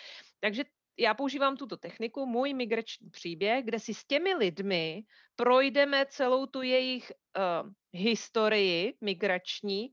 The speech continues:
tři generace zpátky a můžete si být stoprocentně jistý, že tam ta migrace je,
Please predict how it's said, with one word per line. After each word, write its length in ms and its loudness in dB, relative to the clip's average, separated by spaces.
tři 240 -4
generace 600 0
zpátky 880 -4
a 180 4
můžete 400 -4
si 140 -8
být 160 -6
stoprocentně 680 -4
jistý, 400 -6
že 140 -6
tam 200 0
ta 100 2
migrace 580 0
je, 280 -2